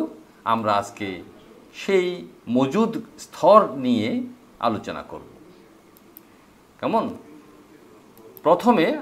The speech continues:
আমরা মজুদ স্তর নির্ধারণ করতে গিয়ে বা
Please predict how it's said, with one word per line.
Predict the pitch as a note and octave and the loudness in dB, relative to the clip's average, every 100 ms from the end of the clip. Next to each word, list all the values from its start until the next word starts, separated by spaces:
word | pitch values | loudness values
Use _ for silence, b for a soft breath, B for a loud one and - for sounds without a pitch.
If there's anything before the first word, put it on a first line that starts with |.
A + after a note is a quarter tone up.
| C3 | 0
আমরা | C3+ A#2+ G#2+ G#2+ C#3 | 2 4 4 2 2
মজুদ | C#3 C#3 D#3 C#3 A#2+ - - - | 2 4 2 2 -2 -16 -20 -20
স্তর | - - D#3 C3 C3 | -4 4 4 4 0
নির্ধারণ | B2 A#2+ B2+ A#2 A2+ G#2+ | -2 2 2 2 -2 -6
করতে | G2 G2+ F2+ | -8 -10 -6
গিয়ে | G#2+ E3+ A3+ | -4 -2 -2
বা | C3 | 2